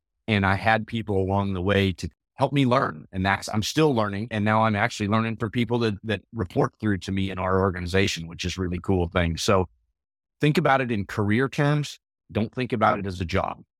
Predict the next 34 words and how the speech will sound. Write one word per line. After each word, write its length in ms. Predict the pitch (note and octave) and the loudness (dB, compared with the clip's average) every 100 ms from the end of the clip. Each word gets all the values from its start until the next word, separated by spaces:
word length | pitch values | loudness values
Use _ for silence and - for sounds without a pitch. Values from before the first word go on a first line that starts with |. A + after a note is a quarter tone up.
| _ | _
So 120 | - | -14
I 40 | F2 | -8
guess 200 | F2+ - | -8 -4
that 160 | G2 | -2
would 140 | G#2 F2+ | -2 2
be 160 | F#2+ F2 | 2 2
the 100 | F2+ | -4
first 380 | - G2 - | -2 0 0
one. 240 | F2+ E2+ D#2+ - | -6 -8 -10 -10
This 320 | G#2 D#3+ - | -4 -2 -2
one, 220 | F#3+ F3 | -2 -4
the 80 | C3 | -4
second 480 | - D#3+ F#3 E3 G#2+ | -2 -2 0 -4 -4
thing, 480 | B2+ B2 A2+ G#2+ G#2+ _ | -2 -2 -2 -4 -6 _
I 120 | - G#2 | -6 0
guess, 260 | G#2+ G2+ | 0 0
that 100 | G2+ | 0
I 140 | F#2 G2+ | 0 0
would 140 | G2 | -2
recommend, 640 | G2 F#2+ F#2+ F#2 F#2 F#2 F#2 _ - _ - | -4 -2 -2 -2 -4 -8 -14 _ -20 _ -8
and 160 | G#2 G2+ | -6 -2
this 140 | A#2 A#2+ | 0 0
is 80 | B2 | 2
a 40 | |
new 200 | B2 C3+ | 4 2
thing 300 | A#2+ G#2+ F#2+ | 2 0 0
for 180 | - F#2 | 0 0
us 240 | F2+ - | 0 -2
in 120 | F#2 | -2
this 200 | F2+ F2 | -2 -4
world 360 | - F#2 F2+ F2 | -4 -2 -2 -2
post-covid, 800 | - G#2+ - - B2+ A#2+ F2+ E2+ | -2 -2 -4 0 0 2 -2 -2
is 360 | G#2+ G#2+ F#2+ - | 0 0 -2 -4
don't 280 | - A#2+ D#3 | 0 0 0